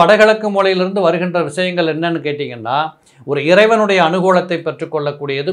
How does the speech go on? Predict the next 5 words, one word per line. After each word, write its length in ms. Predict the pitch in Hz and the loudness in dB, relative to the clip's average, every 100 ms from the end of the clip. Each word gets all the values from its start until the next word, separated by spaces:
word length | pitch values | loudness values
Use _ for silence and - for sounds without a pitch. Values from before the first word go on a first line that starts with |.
| 185 | -4
குதூகூலத்தை 500 | 170 190 196 180 175 156 | 0 4 4 2 -4 -6
பெற்றுக்கொள்ளக்கூடியது, 800 | 143 151 147 147 143 139 135 160 185 | -8 -8 -6 -6 -8 -8 -6 -6 -4
குடும்ப 260 | 170 190 175 | -2 -2 0
மகிழ்ச்சியாக 500 | 156 180 185 196 160 | 0 0 0 0 0
இருக்கக்கூடியது, 640 | 160 147 143 143 135 131 | -2 -8 -10 -6 -6 -4